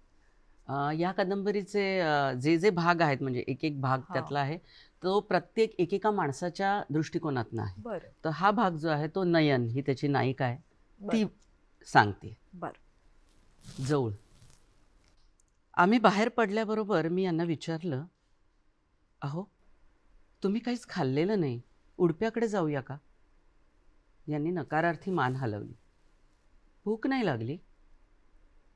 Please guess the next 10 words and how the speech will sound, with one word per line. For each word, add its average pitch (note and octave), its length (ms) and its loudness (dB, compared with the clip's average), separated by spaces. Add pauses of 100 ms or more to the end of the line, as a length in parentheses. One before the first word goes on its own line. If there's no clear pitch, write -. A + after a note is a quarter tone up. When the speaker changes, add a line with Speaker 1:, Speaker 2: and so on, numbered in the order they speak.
(580)
Speaker 1:
तुला G3 240 10
खायचंय F#3+ 300 0
का C#3 120 -2
काही? A#2+ 300 -4 (360)
खायची E3 400 -2
इच्छा A3+ 220 -4
असली A3 220 -4
तर A3 100 -8
सांग." C3+ 320 -2 (960)
"नयन, E3 420 -2